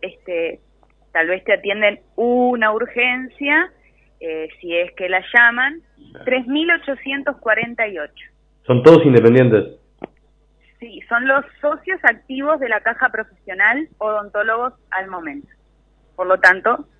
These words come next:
Speaker 1: este, están ejerciendo independientemente y no los cubre un seguro de paro. El dependiente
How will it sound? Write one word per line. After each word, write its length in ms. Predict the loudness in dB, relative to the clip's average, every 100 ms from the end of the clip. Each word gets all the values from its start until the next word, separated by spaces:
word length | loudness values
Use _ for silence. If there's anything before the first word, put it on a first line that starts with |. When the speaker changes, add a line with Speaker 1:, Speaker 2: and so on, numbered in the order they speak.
| _ _ -16
Speaker 1:
este, 640 | -16 _ -2 0 0 -2 -6 -10 -16 _ _
están 840 | -18 -2 2 2 0 -10 -12 -14 -18 -20 -20
ejerciendo 840 | -12 -6 -6 -4 0 0 2 -2 -2 _ _
independientemente 1000 | -10 -6 -4 -4 -6 -4 -2 -4 -4 -6 -6
y 100 | -6
no 140 | -4
los 160 | -2 -4
cubre 380 | -10 -8 -4 -4
un 100 | -4
seguro 300 | -6 -2 -2
de 80 | -2
paro. 280 | -2 -4 -8 -16
El 160 | -12
dependiente 880 | -10 -8 -10 -10 -10 -8 -4 -4 -6